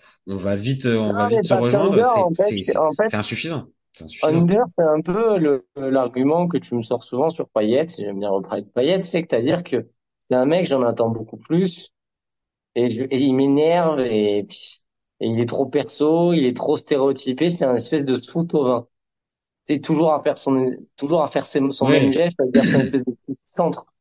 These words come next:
Speaker 2: enroulé là, comme ça, là, avec son, ses protèges tibia, là, ses chaussettes, là. Je sais pas ce qu'il fait, là, sans chaussettes, en protège tibia,
Speaker 1: Ouais, ouais,
Speaker 2: là,
Speaker 1: ouais. <laughs>
Speaker 2: je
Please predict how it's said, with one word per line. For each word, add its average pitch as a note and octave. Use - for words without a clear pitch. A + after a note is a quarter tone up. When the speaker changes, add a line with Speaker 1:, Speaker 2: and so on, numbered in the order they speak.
Speaker 2:
enroulé C#3
là, C#3
comme C3+
ça, D#3+
là, D#3+
avec A#2+
son, C#3
ses C#3
protèges C3+
tibia, C#3
là, C3
ses A2
chaussettes, C3+
là. A2
Je -
sais -
pas C#3+
ce -
qu'il C3+
fait, D3+
là, A#2
sans A#2+
chaussettes, C3
en A2
protège A2
tibia, C#3+
Speaker 1:
Ouais, C#3+
ouais, -
Speaker 2:
là, D3
Speaker 1:
ouais. C3
<laughs> -
Speaker 2:
je C3